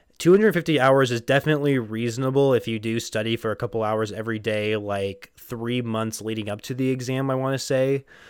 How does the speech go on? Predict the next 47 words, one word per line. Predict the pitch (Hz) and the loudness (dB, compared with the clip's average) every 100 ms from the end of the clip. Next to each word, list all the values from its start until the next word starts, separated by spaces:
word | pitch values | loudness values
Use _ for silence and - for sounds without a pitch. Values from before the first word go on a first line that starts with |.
| - - - | -20 -20 -6
Uh, | 113 113 110 104 104 | 0 2 2 2 -2
I | - | -4
think | 120 135 127 120 117 | -2 -2 -2 -6 -6
I | 117 | -4
can | 120 | -2
definitely | 113 - 110 113 | -2 -2 -4 -4
pull | - 113 | -4 -4
something | 104 107 107 | -4 -6 -4
off. | 107 | -2
And, | 117 | -2
like, | 131 123 - - | -4 -4 -8 -14
like, | 131 131 | -8 -6
another | 123 143 139 | -2 0 0
thing | 131 | 0
is, | 123 | 0
like, | 123 | 0
on | 120 110 | -2 -2
weekends, | 127 131 113 107 110 - - | -4 0 -2 -2 -6 -8 -10
um, | 113 113 104 101 | -6 -6 -6 -2
I | 123 | 0
could | 131 | 2
study | 127 120 | 2 0
more | 113 113 135 | 0 2 2
if | 123 | 2
I | 107 | 0
wanted | 104 104 104 | 0 -2 -4
to | 120 | -4
'cause | 113 | -4
I'm | 107 | -2
not | 107 | -4
working. | 98 113 123 101 95 98 - - - - _ | -2 0 -2 -4 -8 -8 -12 -20 -20 -20 _
Uh, | - 98 95 92 | -6 -4 -4 -6
so, | - - 92 92 - - - _ - - | -8 -6 -6 -8 -14 -20 -20 _ -20 -8
I | 135 | -4
mean, | 123 107 | -2 -2
yeah, | 98 71 | -4 -4
I, | 139 147 | -2 -2
I | 143 | 0
think | 165 190 | 2 4
it's | 139 | 4
doable. | 117 131 139 143 143 143 - | 4 6 8 8 8 6 2
I | 117 123 | 2 4
have | 120 139 131 | 6 4 6
a | |
lot | 120 117 | 4 4
more | 113 98 | 0 -6
confidence | - 110 110 113 107 - | -6 -4 -4 -4 -6 -6